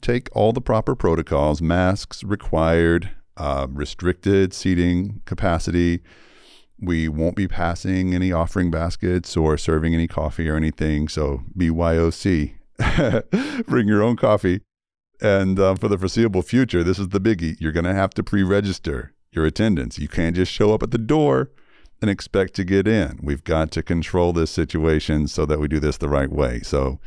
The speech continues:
I'm putting all the details of how to reserve your spot or your kid's spot in that class, uh, into the email version of Friday Grace and Truth. So be sure to check that email.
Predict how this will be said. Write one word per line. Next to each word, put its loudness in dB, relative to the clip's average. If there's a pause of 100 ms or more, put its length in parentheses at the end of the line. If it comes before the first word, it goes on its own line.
(480)
I'm -2
putting 2
all 2
the 0
details 2
of -4
how 2
to 2
reserve 2
your 2
spot 0
or 2
your 2
kid's -2
spot -2
in 0
that -4
class, -2 (100)
uh, 2
into 2
the -2
email 4
version 0
of -2
Friday 0
Grace 0
and -2
Truth. -2
So -2
be 0
sure -2
to 0
check -4
that 0
email. 2